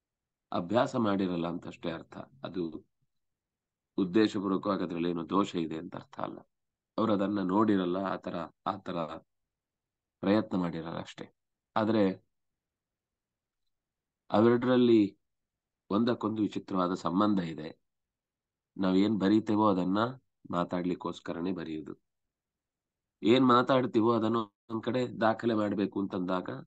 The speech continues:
ಲಿಪಿ ಬೇಕಾಗುತ್ತೆ. ಹೇಳುವುದನ್ನ ಒಂದು ರೀತಿ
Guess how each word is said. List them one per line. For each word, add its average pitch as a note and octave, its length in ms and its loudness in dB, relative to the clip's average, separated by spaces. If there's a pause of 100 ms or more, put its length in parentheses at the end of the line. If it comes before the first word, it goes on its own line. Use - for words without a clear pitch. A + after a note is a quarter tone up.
(140)
ಲಿಪಿ G2 500 -2
ಬೇಕಾಗುತ್ತೆ. - 560 -12 (1800)
ಹೇಳುವುದನ್ನ A#2 800 4 (400)
ಒಂದು G2+ 220 2
ರೀತಿ F#2+ 340 2